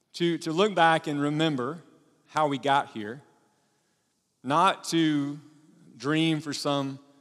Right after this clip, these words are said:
great bygone era that was so much better than what we have,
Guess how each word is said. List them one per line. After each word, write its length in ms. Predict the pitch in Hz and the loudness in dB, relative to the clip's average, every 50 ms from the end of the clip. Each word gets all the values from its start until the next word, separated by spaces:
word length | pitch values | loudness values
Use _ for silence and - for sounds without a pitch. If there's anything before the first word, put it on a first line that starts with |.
| _ _ _ 120 | _ _ _ -4
great 380 | 107 139 147 156 156 - - | 0 2 2 2 2 0 0
bygone 560 | 131 131 135 139 147 151 147 147 143 147 143 123 | 0 4 4 4 4 4 2 0 0 0 -2 -2
era 380 | 135 143 139 139 139 135 135 | -4 -2 0 2 2 0 -2
that 120 | 117 131 - | -4 -6 -8
was 120 | 117 127 | -10 -12
so 200 | - - 151 143 | -8 -4 -4 -2
much 300 | 143 143 143 123 - - | -2 -2 -4 -6 -6 -6
better 220 | 135 139 135 139 131 | -4 -4 -4 -4 -6
than 160 | 135 135 131 | -8 -8 -6
what 160 | 131 131 117 | -6 -8 -8
we 180 | 127 131 127 120 | -6 -6 -6 -6
have, 420 | 101 104 104 107 117 131 147 - | -6 -8 -8 -8 -10 -12 -14 -16